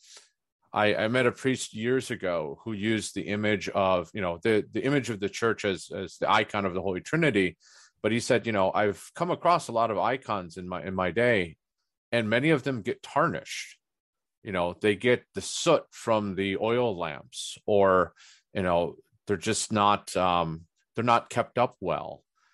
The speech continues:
And so just like that icon that has been well, well cared for and well, or, or well used, that can get that tarnish on it, oftentimes it's the work of the church to remove and refresh that tar-, uh,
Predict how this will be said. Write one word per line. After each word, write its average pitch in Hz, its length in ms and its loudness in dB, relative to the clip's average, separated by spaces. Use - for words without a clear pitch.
And 104 200 -2
so 98 500 2
just 151 260 0
like 131 200 2
that 113 200 2
icon 110 560 2
that 90 140 -4
has 87 160 -8
been 98 260 -4
well, 101 460 4
well 113 480 0
cared 123 340 -4
for 92 300 -6
and 90 100 -8
well, 101 140 0
or, 98 260 0
or 98 180 -6
well 110 300 4
used, 98 520 -4
that 90 160 -6
can 104 120 -10
get 104 200 -4
that - 180 -2
tarnish 117 460 0
on 85 180 -2
it, 73 140 -8
oftentimes 127 640 2
it's 107 160 -8
the 104 100 -6
work 120 260 0
of 95 100 -8
the 95 100 -2
church - 420 -2
to 113 80 -4
remove 104 720 0
and 92 220 -4
refresh 151 560 -2
that - 240 -4
tar-, 85 320 -10
uh, 85 200 -2